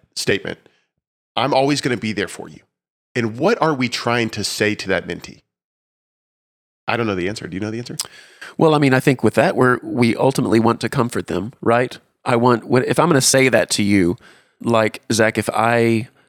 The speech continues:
Speaker 2: if I call the radio station and I, and I make a request, you know, Bon Jovi, "I'll be there for you," to you specifically, right? Because in friendship, I want you to know. And then I say, "Hey, man, you know, if you're listening to one oh four tonight, something real special is gonna happen."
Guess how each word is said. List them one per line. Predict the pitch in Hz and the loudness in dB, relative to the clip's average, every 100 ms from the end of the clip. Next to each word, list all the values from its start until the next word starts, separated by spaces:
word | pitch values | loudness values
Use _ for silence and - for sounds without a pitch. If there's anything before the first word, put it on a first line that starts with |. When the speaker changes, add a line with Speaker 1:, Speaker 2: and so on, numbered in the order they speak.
| _ - | _ -4
Speaker 2:
if | 127 | 0
I | 143 | 2
call | 147 | 2
the | 135 | 4
radio | 123 123 110 | 4 4 4
station | - 101 - 107 | 4 2 2 2
and | 107 | 4
I, | 104 | 4
and | 104 110 | 4 4
I | 110 | 4
make | 107 | 2
a | 104 | 2
request, | 98 - 101 104 - - _ - - - - - | 2 2 2 2 -4 -6 _ -20 -20 -20 -20 -2
you | 117 | 2
know, | 95 | 2
Bon | 98 117 110 | 2 0 2
Jovi, | 107 98 92 95 - _ _ - | 2 2 0 -4 -8 _ _ -2
"I'll | 110 | 0
be | 110 | 2
there | 107 110 | 2 0
for | - 98 | 0 -2
you," | 87 87 127 - | 0 -2 -4 0
to | 131 | 2
you | 147 156 | 4 4
specifically, | - 120 170 151 107 98 | 2 2 2 0 0 2
right? | 110 - | 0 0
Because | 135 120 | 0 2
in | 117 | 2
friendship, | - 156 - 117 | 2 0 2 2
I | 117 | 2
want | 120 117 | 2 2
you | 110 | 2
to | |
know. | 107 120 120 | 4 4 4
And | 104 | 4
then | 110 | 2
I | 113 | 2
say, | 123 107 104 104 | 2 4 2 0
"Hey, | 127 | 0
man, | 120 113 107 | 2 2 4
you | |
know, | 107 | 2
if | 101 | 2
you're | 107 | 2
listening | 110 117 107 101 | 2 2 0 2
to | 104 95 95 | 2 2 0
one | 101 104 | 0 0
oh | 98 | 0
four | 104 104 | 0 2
tonight, | 95 98 - _ _ _ _ _ _ _ | 0 -4 -8 _ _ _ _ _ _ _
something | - 107 107 | -2 0 2
real | 101 | 0
special | - 95 - | 0 -2 -2
is | - | -6
gonna | - | -8
happen." | 135 - - | -10 -10 -14